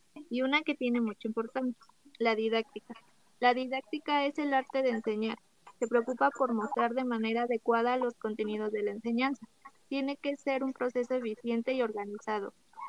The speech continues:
que se lleva a cabo sobre fundamentos teóricos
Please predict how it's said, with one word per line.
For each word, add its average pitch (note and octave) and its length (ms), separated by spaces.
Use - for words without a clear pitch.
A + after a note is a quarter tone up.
que A#3 120
se A#3+ 100
lleva B3 220
a C#4 40
cabo C4 360
sobre G#3+ 340
fundamentos G#3+ 720
teóricos B3 560